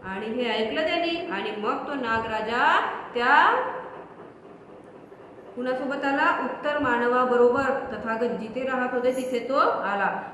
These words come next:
भगवंताचे त्यावेळी अपूर्व रूप होते आणि जेव्हा तो आला तेव्हा भगवंताचे खूप अपूर्व रूप होते. सहा प्रकारचे रश्मी मंडळ त्यांच्या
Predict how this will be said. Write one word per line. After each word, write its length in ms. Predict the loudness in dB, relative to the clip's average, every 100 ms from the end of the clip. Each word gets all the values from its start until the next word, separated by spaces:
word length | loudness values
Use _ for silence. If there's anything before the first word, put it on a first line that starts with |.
| -4
भगवंताचे 680 | 0 2 2 2 2 0 0
त्यावेळी 540 | 0 2 2 0 0
अपूर्व 560 | -2 -2 -2 -2 2 4
रूप 300 | 4 2 -2
होते 300 | -4 -6 -10 -14 -14
आणि 160 | -10
जेव्हा 240 | -8 -8 -6
तो 160 | -4
आला 540 | -4 -2 2 4 4 2
तेव्हा 260 | -4 -4 -6
भगवंताचे 460 | -4 -4 -4 -6
खूप 400 | -8 -8 -8 -4
अपूर्व 480 | -4 -4 -4 -6 0
रूप 340 | 2 2 0 -2
होते. 600 | -2 -2 -2 -4 -10 -16 -10
सहा 380 | -4 2 4 4
प्रकारचे 560 | 4 6 6 6 2
रश्मी 380 | 2 0 0 -2
मंडळ 420 | 0 0 0 0
त्यांच्या 560 | 0 -2 -2 -2 0 2